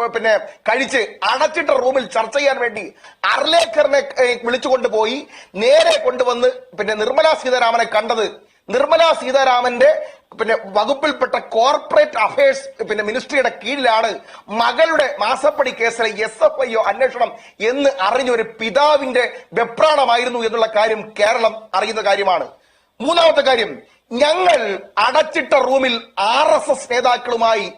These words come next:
ഒത്തുതീർപ്പ് ചർച്ച നടത്തിയിട്ടില്ല. മസ്കറ്റ് ഹോട്ടലിൽ മാധ്യമങ്ങളോട് കടക്ക് പുറത്തെന്ന് പറഞ്ഞിട്ട്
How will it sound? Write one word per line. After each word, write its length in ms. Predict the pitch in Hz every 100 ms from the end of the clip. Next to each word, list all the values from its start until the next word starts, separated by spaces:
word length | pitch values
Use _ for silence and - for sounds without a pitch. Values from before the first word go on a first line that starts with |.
| _
ഒത്തുതീർപ്പ് 520 | 214 233 269 262 220
ചർച്ച 200 | 233 214
നടത്തിയിട്ടില്ല. 600 | 208 202 214 196 175 131 - - - 190
മസ്കറ്റ് 520 | 226 - - 330 311
ഹോട്ടലിൽ 400 | 254 254 247 226
മാധ്യമങ്ങളോട് 800 | 202 233 277 - 311 269 262 240 - 226
കടക്ക് 280 | 240 277 294
പുറത്തെന്ന് 380 | 240 247 247 226
പറഞ്ഞിട്ട് 420 | 214 220 208